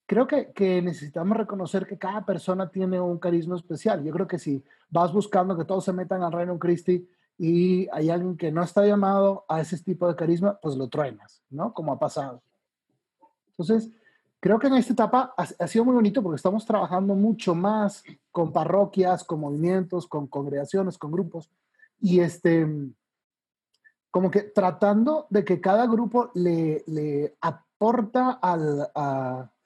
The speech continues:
yo lo veo así como si fuéramos como que jugadores de un, de un equipo de fútbol,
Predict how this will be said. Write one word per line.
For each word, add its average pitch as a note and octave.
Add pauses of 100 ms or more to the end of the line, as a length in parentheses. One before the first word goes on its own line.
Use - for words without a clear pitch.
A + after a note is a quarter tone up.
(400)
yo F#3+
lo C4
veo C4+
así B3
como B3
si F3+
fuéramos G#3+
como D#3+
que D#3+ (100)
jugadores G3
de G#3+
un, A3
de E3+
un G3
equipo G#3+
de -
fútbol, G3+